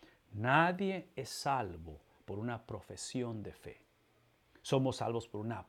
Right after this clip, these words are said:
posesión de esa fe, donde es reflejada en cómo vivimos. ¿Tiene sentido esto, hermanos? Espero que de alguna manera esto esté conectando.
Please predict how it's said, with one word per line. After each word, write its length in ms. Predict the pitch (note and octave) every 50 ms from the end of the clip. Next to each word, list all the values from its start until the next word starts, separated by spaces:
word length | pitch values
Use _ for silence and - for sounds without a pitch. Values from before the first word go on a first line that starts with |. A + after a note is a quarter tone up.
| _ _ _
posesión 920 | C#3+ A2+ G#2 - - - A2 G2+ - - - - E3 E3 D#3 D#3 C3+ A#2
de 80 | G2+ G2+
esa 200 | - - - -
fe, 360 | - - - - G#2 - - _ _ _ _ _ _ _ -
donde 440 | - C3+ A#2 G2+ G2+ A2+ G#2 F2+ - - - - _ _
es 260 | B2 B2 B2 A#2+ - -
reflejada 800 | - B2+ A#2+ - C3+ B2 - - A2 F#2+ F2+ F#2 G2 F#2+ - -
en 220 | - G#2+ F#2+ F#2 F#2+ -
cómo 500 | - - A2+ A2 G#2 G#2 G2+ G#2 G2+ G2 - - - - _ _
vivimos. 540 | - G#2 G2+ G#2+ F#2+ F#2 E2+ D#2 D2+ D#2+ -
¿Tiene 160 | - F#3 G#3+
sentido 320 | F#3+ G#3+ F3 G#3+ G3+ G#3 G#3+
esto, 160 | G3 - G#3
hermanos? 340 | G3+ G#3 G#3 G#3 - - - - - -
Espero 260 | - - D3+ D#3 D3+
que 180 | - C3+ A#2+ A2+
de 180 | - - -
alguna 200 | A#2+ A#2 B2+ C3
manera 280 | A#2+ A#2+ B2 B2 B2 A#2
esto 360 | - B2 - - - B2 A#2+ -
esté 180 | B2 - -
conectando. 500 | - B2 A2+ G#2+ - B2+ A#2 A2+ G#2 G2+